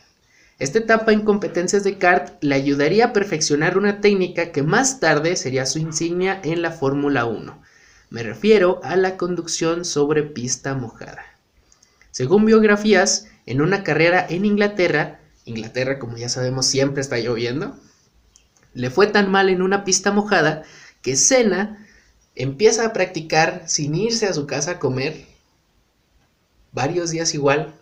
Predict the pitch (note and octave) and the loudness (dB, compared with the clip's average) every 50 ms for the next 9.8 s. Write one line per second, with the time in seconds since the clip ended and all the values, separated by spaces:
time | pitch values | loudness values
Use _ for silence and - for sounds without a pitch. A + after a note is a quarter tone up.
0 | _ _ - - A2+ - - - - D#3 D#3 D#3+ D#3+ D#3 D#3 - - - - - | _ _ -20 -20 -18 -18 -12 -4 0 2 2 4 2 0 -4 -10 -16 -18 -12 -6
1 | - C#3 C#3 D3 C#3+ C#3+ C3 B2 - B2 - - C3 C3 C3+ C3+ - D3+ E3 E3+ | -2 -2 -2 -2 -4 -6 -10 -12 -14 -10 -6 -2 -2 0 0 2 2 2 2 2
2 | E3 D#3 D3 C#3 A#2+ C3+ C#3 D3 F3 G#3 A3 - - - - _ _ _ _ _ | 0 -2 -2 0 0 0 2 2 0 -4 -6 -10 -18 -20 -20 _ _ _ _ _
3 | _ _ _ _ _ _ _ _ _ - D#3+ F3 F#3+ G3 G3+ G3+ G3+ G3+ G#3 G3+ | _ _ _ _ _ _ _ _ _ -10 -8 -6 -4 -2 0 0 2 2 2 2
4 | G3+ G#3 G#3 G3+ G3+ - - - - _ - C#3+ C#3+ D3 D#3 D#3+ D#3+ D#3+ D#3 D#3 | 2 0 0 -2 -2 -6 -16 -20 -12 _ 2 4 4 6 8 8 8 8 8 8
5 | D3+ D3 C#3+ C3 B2 A#2 A2 B2 - - _ _ _ - - - D3+ D3+ E3 - | 6 6 4 2 0 -2 -4 -8 -14 -20 _ _ _ -6 -2 2 2 2 2 2
6 | - D3+ C#3+ C#3 C3 C3 - A3 A#3 A#3 A#3 - F3 D#3 C#3 B2+ - D3+ D#3 E3 | -2 -4 -4 -4 -2 2 4 4 4 4 4 0 -4 -2 -2 -2 -2 -2 -2 0
7 | E3+ E3+ F3 F3+ E3 C#3 C3+ C3+ C3+ - - C#3 - - - - - - - - | 0 0 0 0 0 0 -2 -2 -2 0 -2 -2 -2 -4 -8 -12 -14 -16 -20 -20
8 | - _ _ _ _ _ _ _ _ _ _ _ _ _ _ _ _ _ - C#3+ | -20 _ _ _ _ _ _ _ _ _ _ _ _ _ _ _ _ _ -6 -2
9 | D3+ D#3 E3 E3+ F3 F3+ F3+ F#3 F#3 F#3 F#3 F#3+ F#3+ F#3+ F#3+ | 0 2 2 4 4 4 4 4 2 2 0 -2 -4 -6 -10